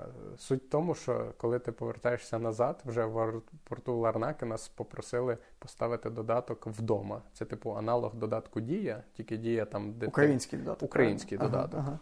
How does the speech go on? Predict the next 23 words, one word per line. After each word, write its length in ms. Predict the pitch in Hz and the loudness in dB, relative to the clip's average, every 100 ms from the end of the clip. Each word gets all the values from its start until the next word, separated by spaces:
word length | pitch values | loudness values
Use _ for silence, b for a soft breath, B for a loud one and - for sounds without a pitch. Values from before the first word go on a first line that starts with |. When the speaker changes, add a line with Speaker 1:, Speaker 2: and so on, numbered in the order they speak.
| - | -8
Speaker 1:
Вони 220 | 156 123 113 | 0 2 2
про 160 | 113 | 2
нього 200 | 110 104 | 2 2
знають, 320 | 107 160 262 190 | 2 2 2 0
Speaker 2:
Так. 100 | 147 | 0
Speaker 1:
тому 120 | 139 | 2
там, 180 | 120 110 | 2 2
відповідно, 500 | 110 - 123 120 110 B B B - | 0 0 2 2 0 B B B -2
е, 180 | 107 101 | 0 0
в 100 | - | 4
кожній 340 | 147 143 131 | 4 6 2
країні 480 | - 131 127 117 107 | 4 4 6 4 2
є 80 | 104 | 0
по 160 | - 101 | 0 2
факту 340 | 107 104 98 | 4 4 -2
свій 240 | - 107 | -4 -4
такий 240 | 104 - 101 | -4 -6 -4
додаток. 400 | 104 104 101 - | -4 -4 -6 -2
Speaker 2:
Мгм, 160 | 165 156 175 | 2 2 2
мгм. 240 | 156 147 151 - - - - | -2 -4 -6 -12 -20 -20 -8
Speaker 1:
І 100 | 113 | -2
вони, 320 | 110 117 143 | 0 2 2
е, 600 | 160 156 - 110 110 104 | 2 0 -4 -6 -6 -4